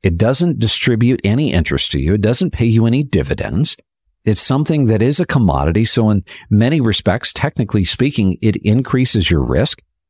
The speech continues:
You've got to sell it and part with it in order to get anything out of it. It's like selling your home just to realize the appreciation that the home has seen.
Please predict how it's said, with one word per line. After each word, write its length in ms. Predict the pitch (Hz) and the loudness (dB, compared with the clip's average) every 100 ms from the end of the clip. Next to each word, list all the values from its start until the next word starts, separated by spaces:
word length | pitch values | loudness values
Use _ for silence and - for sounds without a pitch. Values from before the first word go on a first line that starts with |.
| - | -2
You've 200 | 104 104 | 0 2
got 260 | 117 120 - | 0 -2 -2
to 100 | 98 | -2
sell 500 | - - 151 151 95 | 0 -2 0 0 0
it 140 | - - | 0 0
and 220 | 92 85 | 0 0
part 260 | 127 175 | -2 -2
with 200 | 85 71 | -2 0
it 160 | 98 - | -2 -2
in 140 | 101 101 | -2 -2
order 260 | 110 117 131 | 0 0 0
to 100 | 120 | 0
get 280 | 98 107 - | 0 0 0
anything 480 | 107 123 113 107 92 - | 0 0 0 0 -2 -2
out 200 | 107 135 | 0 0
of 140 | 78 107 | 0 -2
it. 220 | - - _ _ _ - | -4 -10 _ _ _ -4
It's 160 | - 123 | -2 0
like 160 | 120 | -2
selling 400 | - - 139 147 | -2 0 0 2
your 140 | 117 90 | 0 0
home 320 | 151 - - _ _ _ _ - | 0 0 -6 _ _ _ _ -4
just 280 | 120 - - | -2 -2 0
to 80 | |
realize 500 | 101 113 123 110 110 | 2 2 2 2 2
the 120 | 113 98 | 2 0
appreciation 760 | - 123 113 117 117 - 104 | 0 0 0 2 2 2 2
that 120 | 92 | 2
the 80 | 92 | 0
home 280 | 85 107 95 | 0 0 2
has 140 | 95 | 2
seen. 440 | - - 285 73 | 0 0 0 0